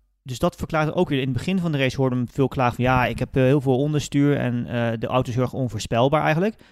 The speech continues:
En later in de race hoorde hem klagen ook weer van, "Ja, ik heb helemaal geen tractie." Maar die twee dingen,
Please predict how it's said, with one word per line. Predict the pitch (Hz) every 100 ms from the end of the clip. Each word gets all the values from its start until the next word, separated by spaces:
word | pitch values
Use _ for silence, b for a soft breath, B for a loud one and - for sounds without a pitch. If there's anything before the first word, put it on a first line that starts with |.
| b b
En | 135
later | 120 131 214 170
in | 135
de |
race | 113 113
hoorde | 127 117
hem | 117
klagen | 127 117 117
ook | 117 117
weer | 123
van, | 123 120
"Ja, | 127 123
ik |
heb | 143 139
helemaal | 147 160
geen | 156
tractie." | - 185 185 123 104
Maar | 120
die | 135
twee | 156 175
dingen, | 151 190 131 139